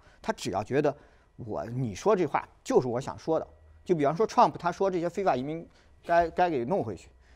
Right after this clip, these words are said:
因为很多的人他实际上是反对这个的，平常他没有人替他说这个话，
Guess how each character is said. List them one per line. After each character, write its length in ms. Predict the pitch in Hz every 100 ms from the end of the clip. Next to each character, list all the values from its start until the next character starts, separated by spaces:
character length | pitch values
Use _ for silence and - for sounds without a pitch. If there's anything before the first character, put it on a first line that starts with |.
| -
因 100 | 220
为 80 | 311
很 340 | 123 117 98
多 160 | 160 262
的 120 | 185
人 200 | 98 90 _ _ _
他 100 | -
实 140 | 214 202
际 100 | 247
上 160 | 240
是 100 | 185
反 240 | 185 - -
对 140 | 175
这 140 | 143 87
个 100 | -
的， 60 | - - -
平 180 | - 269
常 300 | 208 226 254 _ _
他 140 | 240 254
没 140 | 240
有 120 | 339
人 140 | 165 139
替 140 | 160
他 120 | -
说 160 | - 120
这 120 | 110
个 60 | -
话， 140 | -